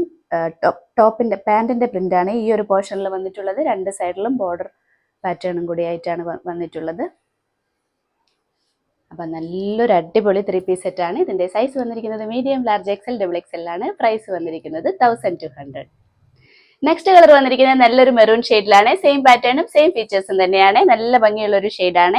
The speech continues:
ഇതേപോലെയാണ് നല്ലൊരു മെറൂൺ ഷെയ്ഡിൽ ഇതേപോലെ ഒരു പ്രിന്റിലാണ് വന്നിട്ടുള്ളത്. നെക്ക് കണ്ടോ, ഇതേപോലെ ഒരു റൗണ്ട് പാറ്റേൺ നെക്ക് അറ്റാച്ച് ചെയ്തിട്ട് ഈ ഒരു പോർഷനിൽ ചെറിയൊരു വി,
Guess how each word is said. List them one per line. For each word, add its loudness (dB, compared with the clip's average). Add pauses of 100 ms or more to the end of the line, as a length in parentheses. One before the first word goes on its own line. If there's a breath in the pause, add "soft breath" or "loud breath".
(120)
ഇതേപോലെയാണ് 2 (560)
നല്ലൊരു 6
മെറൂൺ 6
ഷെയ്ഡിൽ 2
ഇതേപോലെ 6
ഒരു 0
പ്രിന്റിലാണ് 0
വന്നിട്ടുള്ളത്. 0 (3000)
നെക്ക് -2
കണ്ടോ, 2
ഇതേപോലെ 0 (100)
ഒരു -4 (100)
റൗണ്ട് -4
പാറ്റേൺ -4
നെക്ക് -6
അറ്റാച്ച് -6
ചെയ്തിട്ട് -8
ഈ 0
ഒരു 2
പോർഷനിൽ -2
ചെറിയൊരു -4
വി, -6